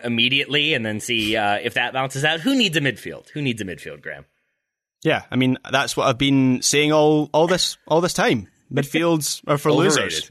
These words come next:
Speaker 2: Just
Speaker 1: Overrated.
Speaker 2: get it long. Yeah, put the, the, the, let's carry on the trend of the big men from the World Cup. Let's get Beefy Keefe at Spurs. Eric Dyer lumping balls into Beefy Keefe. That could be the next evolution of the modern game.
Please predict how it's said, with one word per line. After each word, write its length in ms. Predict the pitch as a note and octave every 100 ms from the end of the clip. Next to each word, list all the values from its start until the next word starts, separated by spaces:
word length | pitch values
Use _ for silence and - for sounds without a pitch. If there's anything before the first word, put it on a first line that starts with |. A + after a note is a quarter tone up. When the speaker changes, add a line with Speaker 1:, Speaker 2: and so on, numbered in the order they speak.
| -
Speaker 2:
Just 200 | C#3+ C#3
Speaker 1:
Overrated. 280 | C#3+ C#3 A2+
Speaker 2:
get 180 | C#3+ E3
it 60 |
long. 600 | C#3 D3 D3+ D3+ D3+ D3 -
Yeah, 280 | C3+ C3
put 280 | C3+ - C3
the, 80 | -
the, 440 | C3 C3+ C3+ - B2+
the, 120 | B2+ - -
let's 160 | F#3+ G#3+
carry 300 | G#3 G3+ G3
on 80 | F#3
the 60 |
trend 260 | D#3+ E3+ E3+
of 60 | C#3
the 80 | C3+
big 200 | D#3+ D3
men 180 | B2
from 160 | B2 C3+
the 60 | C3
World 220 | C3+ B2+
Cup. 240 | C3 B2+
Let's 180 | C#3+ C#3
get 140 | D3 B2+
Beefy 240 | D3 C3+
Keefe 480 | C#3+ C#3 B2 A2+ A2
at 180 | B2 -
Spurs. 640 | - B2+ A2+ A2 A2 - _ - - _ _ -
Eric 240 | C3+ B2
Dyer 240 | C3+ B2+
lumping 520 | A#2+ B2+ C#3+ D3 C#3+ C#3
balls 280 | C3+ B2+
into 200 | B2+ A#2+
Beefy 260 | B2+ C3+ C3
Keefe. 420 | D#3 C3+ A2+ G#2+ - _ -
That 140 | B2
could 120 | C3
be 420 | B2 C3 B2 A#2 -
the 180 | A2+
next 300 | B2+ C#3 -
evolution 420 | C#3 B2+ C3+ C3 A#2+
of 100 | A2
the 60 |
modern 300 | A#2+ A#2 A#2
game. 240 | A#2 G#2+